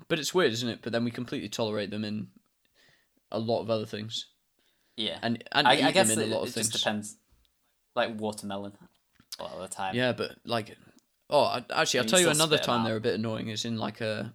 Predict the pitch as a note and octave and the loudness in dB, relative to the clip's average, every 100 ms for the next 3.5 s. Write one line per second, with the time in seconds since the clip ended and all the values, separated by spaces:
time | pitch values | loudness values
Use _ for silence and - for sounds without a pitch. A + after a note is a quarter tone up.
0 | _ - A2+ A#2 A2+ A#2 D3 - _ _ | _ -4 -2 0 0 0 -2 -10 _ _
1 | _ B2 G#2+ A2+ A2 A2+ G#2+ A#2+ A#2 A2 | _ 0 2 2 0 -4 -6 -4 -4 -2
2 | A#2 A#2 A#2 A#2 A2 - F#2+ D#2+ B2 A#2 | -4 -4 -4 -2 -2 -4 -6 -2 0 2
3 | A2 A2 A2 A2 A2 | 0 -4 -6 -8 -10